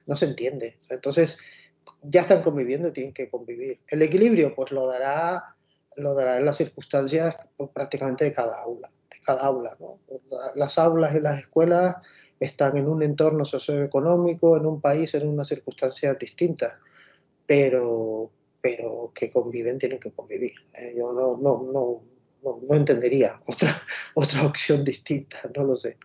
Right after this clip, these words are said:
Estamos en un momento de cambio, decir esto de no entendería, digo no entendería porque no me atrevo a, a vaticinar <laughs> qué puede pasar en el futuro, ¿no? Pero, pero vamos, no, no entendería que, que no hubiese una,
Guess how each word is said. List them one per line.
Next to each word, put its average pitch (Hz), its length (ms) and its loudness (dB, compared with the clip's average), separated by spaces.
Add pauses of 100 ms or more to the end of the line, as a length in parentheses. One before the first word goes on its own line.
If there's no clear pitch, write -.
(280)
Estamos 156 280 4
en 185 60 8
un 180 60 8
momento 170 320 8
de 147 60 6
cambio, 147 380 2
decir 143 280 0
esto 180 280 6
de 165 160 6
no 175 80 2
entendería, 165 440 2 (320)
digo 175 220 4
no 185 100 2
entendería 170 600 4
porque 170 200 2
no 165 120 2
me 165 80 4
atrevo 165 480 0
a, - 200 -10 (280)
a 156 100 -4
vaticinar 156 840 -6
<laughs> - 1400 -4
qué 180 120 4
puede 170 160 6
pasar 165 320 2
en 165 80 0
el 170 80 -2
futuro, 160 640 4
¿no? 190 220 -4 (120)
Pero, 135 320 -6
pero 135 240 -6
vamos, 139 240 -4
no, 143 280 -10
no 143 180 -10
entendería 143 600 -4
que, 139 200 -12
que 123 140 -10
no 123 140 -8
hubiese 127 260 -4
una, 120 340 -8